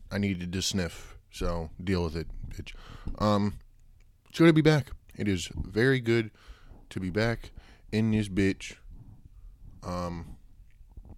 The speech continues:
I, uh, I, I, I'm not gonna self-diagnose myself and all that. You know, I didn't go, I didn't see any help. I just been having some problems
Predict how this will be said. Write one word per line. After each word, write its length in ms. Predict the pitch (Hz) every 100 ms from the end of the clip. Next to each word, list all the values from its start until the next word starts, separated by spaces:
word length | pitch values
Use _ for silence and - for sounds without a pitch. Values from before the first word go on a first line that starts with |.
| - - - - _
I, 240 | - 139 156
uh, 280 | 147 139 123 - - - - - - - - - - - - - - - - - -
I, 320 | 127 139 127 - _ _ _ _ -
I, 180 | 151 175
I'm 120 | 160
not 120 | 196 185
gonna 160 | 143
self-diagnose 920 | 120 - 127 110 123 127 117 120 120
myself 720 | 123 113 - 110 104 - - -
and 140 | - 98
all 180 | 92 92
that. 240 | 90 90 -
You 120 | 101
know, 220 | 98 90 90
I 140 | 101
didn't 200 | 117 120
go, 300 | 113 110 107 98
I 120 | 104
didn't 380 | 113 117 107 -
see 240 | - 123
any 140 | 117
help. 380 | 104 110 107 - -
I 120 | 110
just 280 | 110 107 -
been 120 | 101
having 280 | 101 101 95
some 180 | -
problems 520 | - 92 92 92 92